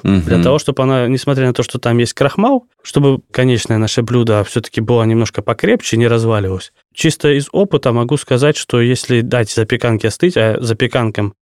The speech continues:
Speaker 2: всем, независимо от того, там, сладкая, несладкая, овощная, картофельная, им всё равно нужно остыть. Прежде
Speaker 1: И
Speaker 2: чем
Speaker 1: она в
Speaker 2: их
Speaker 1: любом
Speaker 2: нарезать.
Speaker 1: случае, после того, когда остывает,
Speaker 2: Она крепнет.
Speaker 1: более плотной
Speaker 2: Да,
Speaker 1: становится.
Speaker 2: потому
Speaker 1: Мгм.
Speaker 2: что горячую запеканку,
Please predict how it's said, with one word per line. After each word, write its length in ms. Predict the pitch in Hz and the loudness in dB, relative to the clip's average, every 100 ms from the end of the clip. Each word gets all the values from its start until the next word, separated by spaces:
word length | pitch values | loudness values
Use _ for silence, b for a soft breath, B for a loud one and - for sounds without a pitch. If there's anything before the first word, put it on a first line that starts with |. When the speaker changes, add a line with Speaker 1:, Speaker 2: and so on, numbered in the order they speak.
| _ | _
Speaker 2:
всем, 360 | - 131 107 | -2 0 2
независимо 500 | 110 113 123 - 110 | 2 2 0 0 -2
от 100 | 101 | -4
того, 300 | - 110 107 | -2 0 0
там, 180 | 98 101 | -2 -4
сладкая, 600 | 95 123 135 - 117 110 | -2 0 0 0 0 0
несладкая, 840 | 104 101 123 127 - - 107 104 98 | -2 -4 -2 -2 -2 -2 0 0 0
овощная, 680 | 101 - - 135 123 107 98 b b b | -2 -2 0 0 0 -2 -6 b b b
картофельная, 720 | 110 107 139 135 117 117 104 - _ | -4 0 0 2 0 0 -2 -8 _
им 100 | 131 | -2
всё 140 | - | 2
равно 220 | 123 151 151 | 2 2 2
нужно 340 | 131 117 123 | 0 0 -2
остыть. 440 | 113 - 104 - - _ _ _ | -2 -2 -4 -6 -20 _ _ _
Прежде 220 | 123 113 | 0 2
Speaker 1:
И 40 | 120 | 2
Speaker 2:
чем 60 | |
Speaker 1:
она 140 | 123 131 | 2 2
в 20 | |
Speaker 2:
их 60 | |
Speaker 1:
любом 140 | 131 131 | 2 0
Speaker 2:
нарезать. 180 | 127 - | 0 0
Speaker 1:
случае, 240 | 143 - | -2 -2
после 240 | - 110 - | -2 -2 -2
того, 180 | 117 | -2
когда 240 | 104 107 107 | 0 0 0
остывает, 440 | 101 110 113 131 | 0 0 0 0
Speaker 2:
Она 100 | 127 | -2
крепнет. 400 | - 123 110 95 | -4 -4 -2 2
Speaker 1:
более 260 | 117 123 117 | 2 2 2
плотной 420 | - 110 - 90 | 2 0 0 -2
Speaker 2:
Да, 20 | |
Speaker 1:
становится. 720 | 85 92 87 - 87 85 - 92 | -2 -2 0 2 0 -4 -6 -4
Speaker 2:
потому 280 | 90 95 139 | 0 2 2
Speaker 1:
Мгм. 40 | |
Speaker 2:
что 180 | - 131 | 0 -2
горячую 460 | 123 131 170 - 151 | 0 0 0 0 -4
запеканку, 840 | 139 139 131 131 127 - 113 107 | -2 -2 -2 0 0 0 -2 -2